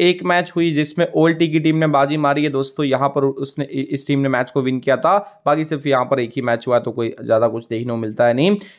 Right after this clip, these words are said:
अभी बात करते हैं टीम की। टीम की बात करें तो आज के दोस्तों यहाँ पर विकेट कीपर सेक्शन में अभी तक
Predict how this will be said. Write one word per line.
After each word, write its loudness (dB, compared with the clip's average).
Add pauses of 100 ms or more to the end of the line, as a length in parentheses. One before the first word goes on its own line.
अभी 4
बात 2
करते -2
हैं -4
टीम -8
की। -4 (440)
टीम 2
की -2
बात 2
करें 2 (240)
तो 2 (120)
आज 2
के 0
दोस्तों 0
यहाँ 2
पर 0
विकेट -2
कीपर 0
सेक्शन -2
में 2
अभी 0
तक -2